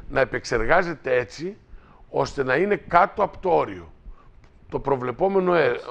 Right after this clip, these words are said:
όριο. Τι γίνεται τώρα στη Δανία; Το συγκεκριμένο εργοστάσιο δεν είναι εργοστάσιο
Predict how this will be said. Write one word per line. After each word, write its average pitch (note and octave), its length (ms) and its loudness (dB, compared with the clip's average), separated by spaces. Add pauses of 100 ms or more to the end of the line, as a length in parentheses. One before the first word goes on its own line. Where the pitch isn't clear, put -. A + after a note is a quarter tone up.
(200)
όριο. A2 360 2 (580)
Τι C#4 220 4
γίνεται F#3+ 400 2
τώρα C#3+ 280 4
στη D3 160 -12
Δανία; C#3 560 -4 (240)
Το C3+ 100 -8
συγκεκριμένο C3 640 -2
εργοστάσιο D3+ 680 2 (300)
δεν G#3+ 260 4
είναι A3+ 100 2
εργοστάσιο F3 840 2